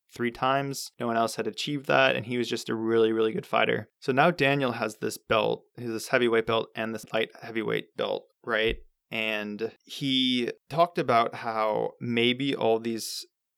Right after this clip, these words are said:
challenges and struggles along the way finally prepared him for this moment of where he became a two-weight champion, because just imagine if he had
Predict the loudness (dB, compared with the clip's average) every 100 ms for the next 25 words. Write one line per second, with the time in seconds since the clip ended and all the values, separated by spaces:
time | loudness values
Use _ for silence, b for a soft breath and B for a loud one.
0 | -12 -2 0 0 0 -2 -4 -4 -8 -4
1 | -2 0 0 0 -2 -2 -4 -4 -4 -4
2 | -4 -4 -4 -8 _ -2 0 0 -4 -4
3 | -8 -2 0 0 -2 -8 -8 -12 -16 _
4 | _ -12 -4 -2 -2 -4 -4 -4 -2 -4
5 | -6 -12 -4 -2 -2 -4 -8 -8 -8 -6
6 | -8 -12 _ _ _ -4 -2 0 -2 -6
7 | -16 -6 2 2 2 -4 -6 -6 -6 -4
8 | -4 -8 -4 -4 2 4 4 0 -6 -8
9 | -12 _ -8 -6 -2 4 6 4 2 -4
10 | -4 -6 -6 -4 -4 0 2 2 2 -2